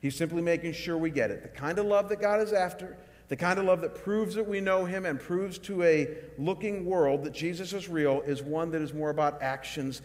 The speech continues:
than words. No armchair quarterbacks, no backseat drivers allowed, God says.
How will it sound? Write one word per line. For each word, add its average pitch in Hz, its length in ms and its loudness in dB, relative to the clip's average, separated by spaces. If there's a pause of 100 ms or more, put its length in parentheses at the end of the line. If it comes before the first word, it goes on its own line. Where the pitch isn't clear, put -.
(220)
than 127 280 -2
words. - 680 -8 (280)
No 151 160 4
armchair 170 580 2
quarterbacks, 170 680 0
no 156 140 2
backseat 156 680 0
drivers 147 560 0
allowed, 123 720 2 (240)
God 113 280 0
says. - 600 -8